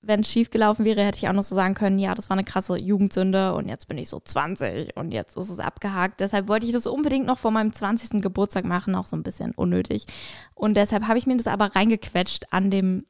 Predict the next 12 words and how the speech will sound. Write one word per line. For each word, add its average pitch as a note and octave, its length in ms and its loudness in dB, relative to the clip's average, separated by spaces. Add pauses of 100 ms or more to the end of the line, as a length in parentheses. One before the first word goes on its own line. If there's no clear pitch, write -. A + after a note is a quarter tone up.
(220)
Abend G3+ 600 2 (240)
vor A3+ 260 4
meinem B3+ 320 4
Geburtstag C4+ 760 2
und G3+ 180 0
hab G#3 160 -6
dann A3+ 260 2 (580)
einen G#3+ 200 2
sehr G3+ 240 2
guten B3+ 180 -2
Auftritt - 360 0
gehabt. G#3 420 0